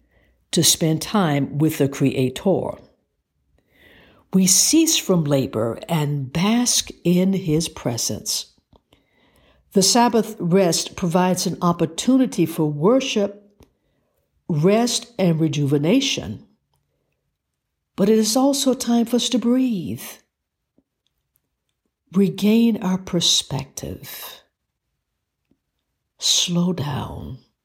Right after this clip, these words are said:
The Sabbath rest is a bold statement that counters the often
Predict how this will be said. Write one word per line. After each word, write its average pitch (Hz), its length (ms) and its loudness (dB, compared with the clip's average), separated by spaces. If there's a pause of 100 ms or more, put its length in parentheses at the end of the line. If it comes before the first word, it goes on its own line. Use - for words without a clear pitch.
(1700)
The 240 80 4
Sabbath 302 480 2
rest 202 380 2
is 175 160 2
a 165 120 4
bold 247 480 2
statement - 760 -4 (800)
that 202 240 2
counters 185 720 0
the 170 180 0
often 170 640 0